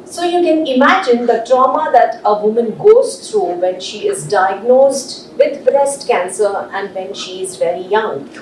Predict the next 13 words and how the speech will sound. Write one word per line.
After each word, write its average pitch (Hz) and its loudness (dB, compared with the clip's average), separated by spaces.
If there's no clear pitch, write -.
And 247 2
the - 4
issues 370 -4
that 294 0
we 269 -6
have 285 -2
to 247 -8
deal 269 -4
with, - 2
along 233 6
with 320 -12
being 269 -8
scientific, 214 -6